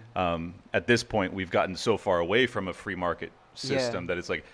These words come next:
Speaker 1: how can we possibly espouse those, those beliefs as, like, this is why we're dominant? Like, no, now we're dominant because we're an empire. You know,
Speaker 2: Right.
Speaker 1: like, that's, that's the truth. And i-, if you're,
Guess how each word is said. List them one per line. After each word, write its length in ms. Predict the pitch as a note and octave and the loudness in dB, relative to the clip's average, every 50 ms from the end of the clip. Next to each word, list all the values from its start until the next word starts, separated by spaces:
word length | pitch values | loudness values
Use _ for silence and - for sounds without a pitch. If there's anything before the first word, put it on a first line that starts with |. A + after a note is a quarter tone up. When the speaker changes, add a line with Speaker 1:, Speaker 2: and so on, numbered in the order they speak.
| - | 0
Speaker 1:
how 160 | - A#2 A#2+ | 4 6 6
can 180 | A#2 - A#2 G#2 | 6 4 2 0
we 120 | G2+ G2+ | 0 -2
possibly 540 | F2+ - - G#2 G#2 - - G2+ F2 G2 F#2+ | -2 2 4 6 6 4 2 0 2 2 2
espouse 500 | F#2 - - - - F#2+ G#2 G#2 F#2 - - | 2 2 0 2 4 4 4 4 4 0 -4
those, 380 | G2+ F2+ F2 F2 E2+ - - - - - - - - - - _ _ - | -4 -4 -4 -4 -8 -12 -16 -20 -20 -20 -20 -20 -20 -20 -20 _ _ -2
those 220 | A2 G#2+ G#2 F#2+ | 0 0 0 0
beliefs 500 | E2+ A2+ G2+ G2 A#2 A#2 A#2 A#2 - - - | -2 -2 0 2 2 2 2 0 -2 -4 -2
as, 340 | A2 F#2+ F#2 F#2 E2+ - - | 0 0 0 0 -2 -4 -4
like, 160 | F2 F2 - - | -4 -4 -4 4
this 180 | - F3+ G3+ - | 6 6 6 6
is 140 | G3+ C3+ A2+ | 4 0 4
why 260 | A#2 B2 C#3+ E3+ E3+ | 6 8 8 8 8
we're 300 | C3+ A2 G#2+ G2+ F2+ - - - - - - | 6 4 4 4 2 2 -2 -12 -20 -2 4
dominant? 400 | - A2+ G2+ G2 F#2 E2+ E2+ E2 | 6 6 6 6 4 2 0 0
Like, 140 | F#2 F2+ E2+ | 0 2 6
no, 240 | A2+ D#3+ D#3+ B2+ A#2+ | 8 8 10 10 10
now 200 | A2 C3 D#3+ F#3 | 10 10 10 10
we're 140 | F3 D3+ A2+ | 10 8 8
dominant 340 | C3+ B2 A#2+ A#2 A2+ A2+ | 8 8 8 8 4 2
because 380 | - G#2+ - - G#2+ G2 F2 - | 0 0 2 2 2 2 2 0
we're 280 | G2 G2 F#2+ F#2+ F#2+ F#2 | 0 2 2 2 2 0
an 80 | F#2 | 0
empire. 440 | G#2 A2+ G2+ - E2+ C#2 A#1+ C#2 - - - - | 0 -2 -2 -2 -4 -4 -4 -6 -10 -14 -12 -8
You 80 | F#2 | -6
know, 120 | E2 C3 B2 | -4 -2 -2
Speaker 2:
Right. 100 | - F2+ | -2 -4
Speaker 1:
like, 160 | F2 E2 - | -4 -4 0
that's, 420 | G2 F#2+ F2+ - - - - - - - - - - - - - | 2 2 2 0 -2 -10 -12 -14 -18 -20 -20 -20 -20 -18 0 2
that's 220 | A2+ G2 F#2+ - | 4 4 4 2
the 60 | G2+ | -4
truth. 280 | - - E3 D#3 A#2 - | -2 0 2 2 4 4
And 120 | A2+ G#2+ A2 | 4 4 2
i-, 60 | - - - - | 0 -2 -4 -2
if 120 | A#2 A2+ | -2 2
you're, 280 | B2+ C3+ C#3 C3+ A#2+ - | 4 6 6 6 6 2